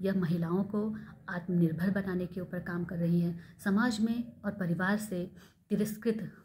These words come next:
महिलाओं को आत्मनिर्भर बनाने पे काम कर रही है। ये उन सभी महिलाओं को फिजिकली, मेंटली और इकोनॉमिकली स्ट्रॉन्ग बनाने पे काम कर रही है।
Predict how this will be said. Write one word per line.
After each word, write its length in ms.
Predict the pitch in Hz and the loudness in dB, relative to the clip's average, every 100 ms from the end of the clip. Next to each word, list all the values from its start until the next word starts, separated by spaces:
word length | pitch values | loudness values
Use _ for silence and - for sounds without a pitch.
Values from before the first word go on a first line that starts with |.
| _ 185 | _ -8
महिलाओं 480 | 170 175 175 190 196 | -4 0 2 4 2
को 380 | - 190 190 - - - - | 0 -2 -2 -8 -20 -10 -4
आत्मनिर्भर 560 | 185 185 165 156 185 | -2 0 0 2 2
बनाने 340 | 190 190 180 180 | 2 2 2 0
पे 120 | 185 | -4
काम 240 | 175 170 | -4 -4
कर 140 | 170 165 | -2 -2
रही 220 | 175 175 | 0 0
है। 300 | 156 170 170 - - - 196 | 0 -4 -6 -10 -20 -10 -2
ये 100 | 226 | 0
उन 240 | 226 240 | 0 0
सभी 320 | 240 208 214 | 0 0 2
महिलाओं 460 | 233 190 185 185 190 | 2 2 0 0 -2
को 320 | 190 196 196 - _ - | -2 -2 -2 -6 _ -2
फिजिकली, 580 | 202 214 208 190 196 196 - - - - | 0 0 0 2 2 0 -6 -20 -16 -2
मेंटली 600 | 175 180 180 185 180 170 - - - | 0 2 2 0 0 -4 -14 -16 -2
और 180 | 208 214 | 0 0
इकोनॉमिकली 760 | 214 196 190 185 185 196 196 196 - - 202 | 0 2 4 2 2 2 2 0 -8 -6 -4
स्ट्रॉन्ग 400 | - 196 185 185 | -2 0 2 2
बनाने 280 | 175 175 | 4 4
पे 140 | 175 180 | 2 -2
काम 220 | 170 170 | -2 -2
कर 140 | 175 | 0
रही 240 | 170 165 165 | -2 0 0
है। 320 | 170 170 | 0 -4